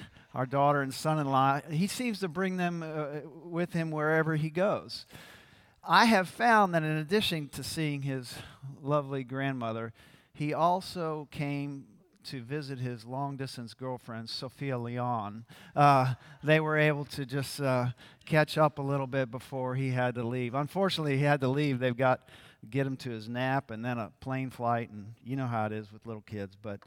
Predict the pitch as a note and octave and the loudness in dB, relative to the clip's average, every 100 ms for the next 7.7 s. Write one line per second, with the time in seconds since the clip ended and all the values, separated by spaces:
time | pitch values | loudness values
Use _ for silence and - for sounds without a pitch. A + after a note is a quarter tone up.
0 | _ - - _ _ G#2 G#2+ G2+ - A2 | _ -20 -20 _ _ -6 -4 -4 -10 -16
1 | - A#2 - G#2+ G#2+ G#2 - G2+ G2 F2+ | -10 -10 -10 -10 -8 -10 -10 -10 -8 -10
2 | - - _ _ _ - - _ - E3 | -16 -18 _ _ _ -20 -20 _ -6 -4
3 | - F3 D3+ E3 D#3 C#3+ D3+ C#3 - C#3+ | -4 -4 -2 2 2 6 4 4 0 -6
4 | D3+ D3 - C3+ C#3 D#3 D#3+ D#3 - B2+ | -4 -4 -8 -6 -2 0 -2 -4 -6 -4
5 | A#2+ B2+ D3+ D3+ - A#2+ A#2 A#2+ _ - | -4 -4 -6 -6 -8 -10 -10 -14 _ -8
6 | B2+ A#2 C#3 B2+ A2+ - E3 F3+ - F3+ | -8 -6 -6 -6 -8 -6 -4 -4 -6 -10
7 | E3+ E3+ D#3 D#3+ A2+ - - | -8 -8 -8 -8 -8 -12 -20